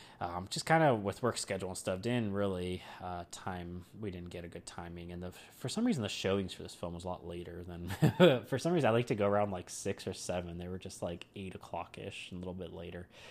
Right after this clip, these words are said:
And I had to get up early the next day. And unfortunately, this movie is kinda getting some bad, it's really, like I said, down the middle reviews-wise. And, like,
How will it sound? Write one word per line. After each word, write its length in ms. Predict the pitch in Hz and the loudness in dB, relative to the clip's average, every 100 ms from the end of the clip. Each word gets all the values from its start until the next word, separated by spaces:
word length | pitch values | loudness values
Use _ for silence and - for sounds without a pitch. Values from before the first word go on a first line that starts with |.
| - | -6
And 120 | 101 | 0
I 80 | 98 | 2
had 240 | 98 95 90 | 2 0 -2
to 60 | |
get 120 | 87 | -4
up 140 | 87 95 | -6 -6
early 240 | 95 95 | -6 -6
the 80 | 98 | -6
next 300 | 98 - - | -8 -12 -10
day. 320 | 92 92 98 - - - - - - | -6 -6 -8 -12 -18 -18 -18 -18 -6
And 140 | 139 170 | 2 4
unfortunately, 800 | 220 - 190 - 160 127 123 123 | 4 6 4 6 2 4 4 4
this 200 | 139 190 | 2 0
movie 460 | 196 214 127 110 - - - - - - - | 2 4 4 4 -2 -20 -20 -20 -20 -20 -16
is 100 | - | -12
kinda 380 | - 190 247 | -4 0 0
getting 460 | 156 98 98 98 95 | 2 2 2 0 -2
some 460 | - 101 92 90 90 | -2 -2 0 -2 -2
bad, 720 | 98 104 110 104 104 101 - | 0 2 0 0 -2 -2 -2
it's 220 | 135 147 | -2 0
really, 460 | 147 185 262 151 104 107 117 | 4 6 6 6 4 -2 -4
like 200 | 113 107 | -2 0
I 40 | 107 | 0
said, 300 | - 90 90 | 0 -2 0
down 280 | 95 110 107 | 2 4 2
the 60 | |
middle 520 | 98 98 95 90 92 - | 2 2 2 0 -2 -4
reviews-wise. 800 | 95 92 90 90 - - 104 120 | -4 -4 -4 -6 -8 -12 -8 -4
And, 80 | |
like, 220 | 117 127 | -2 -4